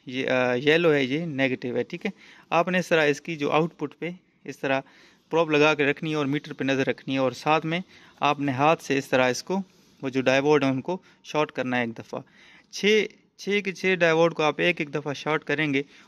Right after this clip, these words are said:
और आप देखेंगे कि आपको वोल्टेज मीटर पे वोल्टेज मिलना शुरू हो जाएंगे। इतना सा काम था।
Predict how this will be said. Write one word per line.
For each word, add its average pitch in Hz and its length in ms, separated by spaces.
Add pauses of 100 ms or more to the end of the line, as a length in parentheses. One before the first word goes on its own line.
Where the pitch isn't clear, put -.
(140)
और 135 100
आप 139 100
देखेंगे 156 460
कि 143 100
आपको 156 360 (320)
वोल्टेज 147 240
मीटर 143 220
पे 160 140
वोल्टेज 135 380
मिलना 131 300
शुरू 139 300
हो 123 140
जाएंगे। 123 340 (380)
इतना 208 240
सा 185 140
काम 180 300
था। 165 200